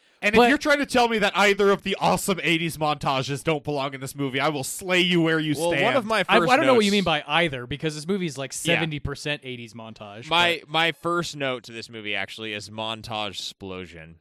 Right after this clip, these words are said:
Speaker 3: So, and that, I mean, that was ten minutes in, and the rest of the movie doesn't really slow down, so.
Speaker 2: No, it does
Speaker 1: But
Speaker 2: not.
Speaker 1: I mean, there's two long, long montages.
Speaker 3: Yeah, so I,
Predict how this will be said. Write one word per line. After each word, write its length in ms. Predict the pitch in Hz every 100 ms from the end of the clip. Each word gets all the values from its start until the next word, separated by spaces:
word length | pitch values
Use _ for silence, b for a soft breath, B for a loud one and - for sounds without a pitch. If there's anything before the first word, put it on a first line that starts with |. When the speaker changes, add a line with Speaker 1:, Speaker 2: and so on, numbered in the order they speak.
| _
Speaker 3:
So, 460 | - 110 92 90 90 _ _
and 180 | 120 131
that, 200 | 139 147 _ _
I 160 | 127 123
mean, 360 | 120 110 95 -
that 180 | 120 123
was 180 | 110 107 _ _
ten 280 | - 117 110
minutes 260 | 107 101 101
in, 280 | 101 107 117 _ _
and 160 | 131 117
the 60 |
rest 260 | 104 139 -
of 40 |
the 60 | 117
movie 200 | 107 101
doesn't 280 | 98 92 95
really 180 | 95 76
slow 260 | - 85 76
down, 480 | 80 82 80 76 82
so. 340 | - 80 78
Speaker 2:
No, 200 | 131 123
it 80 | 110
does 80 | 123
Speaker 1:
But 40 | 117
Speaker 2:
not. 260 | 117 104 - _
Speaker 1:
I 20 | 214
mean, 120 | 240
there's 180 | 233 -
two 420 | - 285 240 165 _ -
long, 600 | 151 160 190 185 165 135
long 300 | 151 143 131
montages. 480 | 123 107 113 90 80
Speaker 3:
Yeah, 340 | 139 123 107 135
so 180 | 185
I, 140 | 196